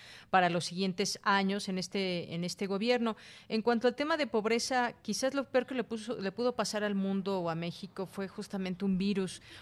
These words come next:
un virus que nos desarma pese a los programas sociales o pese a los, eh, trabajos que se estaban haciendo en, eh, todo el país. Se habla de estos apoyos, por ejemplo, universales, adultos mayores, a personas vulnerables, estudiantes y demás.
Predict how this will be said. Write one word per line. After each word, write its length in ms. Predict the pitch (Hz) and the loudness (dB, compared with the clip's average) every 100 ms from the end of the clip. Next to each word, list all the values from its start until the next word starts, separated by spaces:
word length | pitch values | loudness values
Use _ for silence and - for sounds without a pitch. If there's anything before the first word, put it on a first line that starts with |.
| - | -6
un 80 | 208 | -2
virus 220 | 220 240 | 0 0
que 100 | - | 0
nos 160 | 208 175 | 0 0
desarma 440 | 180 214 208 226 | 0 0 0 0
pese 300 | 220 208 240 | 0 0 2
a 40 | 233 | 0
los 240 | 214 196 | 0 -4
programas 560 | - 180 180 196 208 - | -2 -2 2 2 0 -2
sociales 760 | 185 - 208 208 208 208 208 | -4 -2 2 4 4 2 -2
o 100 | 190 | -2
pese 260 | 202 190 208 | -2 0 0
a 20 | |
los, 280 | 190 175 - | 0 -2 -6
eh, 200 | - 160 | -10 -10
trabajos 580 | - 185 180 202 202 208 | 0 2 4 4 2 -6
que 100 | - | -4
se 100 | 170 | -4
estaban 380 | 180 196 190 185 | -2 0 2 2
haciendo 600 | 175 - 190 190 190 185 - - - - | 0 0 0 2 2 2 -2 -18 -18 -4
en, 340 | 180 180 175 | 0 2 4
eh, 180 | 175 170 - | 2 0 4
todo 400 | 208 208 202 196 | 6 6 6 6
el 140 | 180 | 4
país. 440 | 170 185 185 220 240 | 4 4 4 0 0
Se 260 | - - | -2 0
habla 280 | 175 175 180 | 0 2 2
de 120 | 165 | 2
estos 460 | 160 - 180 160 - - | -2 -2 -2 -2 -4 -4
apoyos, 540 | 160 185 180 180 175 | -2 0 2 0 -4
por 220 | - 175 | -4 -4
ejemplo, 580 | 165 185 175 185 175 170 | -4 -4 -4 0 2 2
universales, 480 | - 175 170 156 139 202 196 185 175 | 2 0 0 0 0 2 2 0 -2
adultos 340 | 170 160 156 | -4 -4 -4
mayores, 560 | 156 151 190 180 170 165 | -4 -2 0 0 -2 -6
a 100 | - | -6
personas 540 | 147 - 160 165 - - - - | -6 -6 -4 -4 -6 -10 -20 -12
vulnerables, 680 | 156 165 156 175 185 180 - | -4 -2 2 4 4 2 -2
estudiantes 720 | 170 - 165 185 180 185 - | -6 -4 0 0 0 -2 -2
y 40 | 170 | -2
demás. 440 | 170 175 190 - | 0 0 0 -2